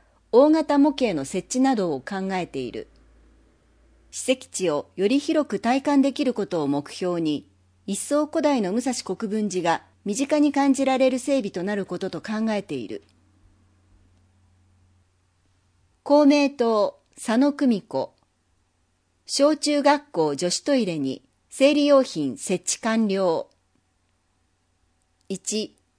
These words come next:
平和事業について。佐野、過去のピースメッセンジャーに呼びかけ、平和記念式への参加依頼を。し、検討したい。二、国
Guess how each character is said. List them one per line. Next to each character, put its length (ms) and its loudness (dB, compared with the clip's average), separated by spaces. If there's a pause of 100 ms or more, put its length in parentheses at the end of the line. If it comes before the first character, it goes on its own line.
平 240 4
和 160 6
事 120 2
業 200 2
に 160 -2
つ 120 -8
い 120 -4
て。 280 -8 (1000)
佐 200 -6
野、 240 -4 (840)
過 140 -2
去 140 0
の 140 2
ピ 180 0
ー 20 0
ス 140 -2
メ 100 6
ッ 40 -2
セ 200 0
ン 60 6
ジ 100 -2
ャ 60 0
ー 20 -4
に 160 -2
呼 60 -2
び 120 -6
か 140 -2
け、 300 -6 (280)
平 240 6
和 80 2
記 140 0
念 200 4
式 280 -4
へ 80 -2
の 300 -6
参 280 0
加 140 -2
依 140 0
頼 260 -2
を。 180 -8 (1000)
し、 320 -8 (580)
検 300 0
討 160 0
し 60 -6
た 160 -2
い。 100 -8 (1400)
二、 300 -4 (580)
国 400 0